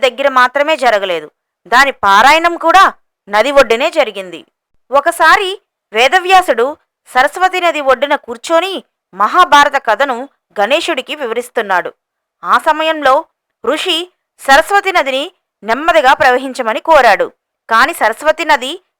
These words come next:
ఋషి మాట వినలేదు, వేగంగా ప్రవహిస్తూనే ఉంది. సరస్వతి నది ప్రవర్తనకు కోపంతో గణేశుడు సరస్వతి నదిని అంతరించిపోవాలని శపించాడంట. ఒక సందర్భంలో సరస్వతి నది తన ప్రవాహాన్ని భ్రమించి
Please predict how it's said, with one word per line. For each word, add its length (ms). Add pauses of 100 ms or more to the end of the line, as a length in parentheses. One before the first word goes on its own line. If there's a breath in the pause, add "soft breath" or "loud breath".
ఋషి 240
మాట 320
వినలేదు, 460 (480)
వేగంగా 520
ప్రవహిస్తూనే 680 (100)
ఉంది. 220 (480)
సరస్వతి 480
నది 260
ప్రవర్తనకు 600 (480)
కోపంతో 500 (140)
గణేశుడు 460 (420)
సరస్వతి 460
నదిని 380 (640)
అంతరించిపోవాలని 1080
శపించాడంట. 640 (760)
ఒక 180
సందర్భంలో 800
సరస్వతి 500
నది 240 (360)
తన 160
ప్రవాహాన్ని 680
భ్రమించి 560